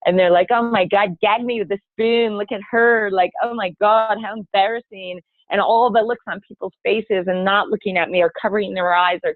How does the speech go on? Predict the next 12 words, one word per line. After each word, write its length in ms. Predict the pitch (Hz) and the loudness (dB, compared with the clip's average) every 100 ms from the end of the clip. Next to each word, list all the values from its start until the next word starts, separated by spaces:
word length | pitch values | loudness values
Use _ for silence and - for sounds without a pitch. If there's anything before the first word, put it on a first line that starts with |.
| - | -6
trying 240 | 202 202 | -8 -6
not 160 | 202 180 | -4 -4
to 80 | - | -2
laugh 280 | 165 180 180 - | -2 0 -2 -6
and 220 | 175 156 | -16 -14
the 60 | 160 - | -14 -12
pity 320 | - 208 196 160 | -4 -2 0 0
and 160 | 160 - | -2 -6
all 440 | - 208 247 262 247 | 0 4 6 6 4
of 100 | 170 | 2
this 100 | 180 - | -6 -12
is 100 | 180 | -16